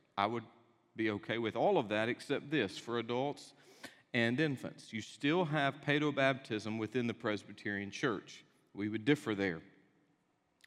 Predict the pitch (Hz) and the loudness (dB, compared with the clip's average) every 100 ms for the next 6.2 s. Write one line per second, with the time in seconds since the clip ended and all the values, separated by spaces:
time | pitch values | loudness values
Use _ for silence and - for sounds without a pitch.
0 | - - - - - 110 113 117 120 135 | -20 -20 -20 -20 0 2 4 4 2 2
1 | 120 131 135 131 180 180 - 127 - 85 | 2 2 0 2 2 2 0 -2 -2 -10
2 | - 117 127 135 123 127 92 123 127 127 | 0 4 4 2 0 -2 4 6 6 4
3 | 120 127 147 151 117 - 139 147 170 - | 2 0 0 -2 -6 -4 2 4 4 2
4 | 180 175 - 170 165 180 - 175 151 151 | -2 -2 -2 0 0 -2 -4 -4 0 2
5 | 156 160 156 160 151 139 135 135 - 131 | 4 4 2 0 -2 -2 -2 -2 -4 -6
6 | 117 - | -6 -10